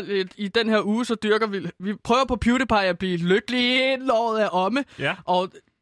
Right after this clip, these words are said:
Speaker 1: i denne uge har vi prøvet at undersøge, om motion kunne gøre os sundere.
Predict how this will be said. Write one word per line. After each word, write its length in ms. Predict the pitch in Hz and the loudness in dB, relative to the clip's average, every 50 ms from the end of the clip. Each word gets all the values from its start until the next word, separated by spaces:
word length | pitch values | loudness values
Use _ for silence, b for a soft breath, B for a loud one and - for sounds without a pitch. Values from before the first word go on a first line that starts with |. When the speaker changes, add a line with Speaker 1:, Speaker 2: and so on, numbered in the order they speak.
| _ _ | _ _
Speaker 1:
i 80 | - 196 | -8 -2
denne 300 | 190 233 247 254 269 226 | 0 0 0 0 0 0
uge 160 | 220 240 247 240 | 2 2 2 2
har 80 | 214 | 0
vi 180 | 202 190 185 175 | 0 -2 -4 -4
prøvet 260 | 165 - 196 208 214 | -2 0 0 0 2
at 300 | 208 190 175 165 160 151 | 2 0 0 0 -2 -2
undersøge, 520 | - 170 190 220 226 - - 233 190 175 165 | -2 -2 0 0 -2 -2 -2 -2 0 0 0
om 80 | 151 | -2
motion 440 | 139 147 160 160 - - 285 277 247 | -4 -4 -6 -4 -2 -2 -2 -2 -4
kunne 120 | - 240 220 | -6 -4 -2
gøre 140 | - 220 | 0 0
os 100 | 202 202 | 0 0
sundere. 320 | - 214 202 208 226 226 | 0 -2 0 0 0 -2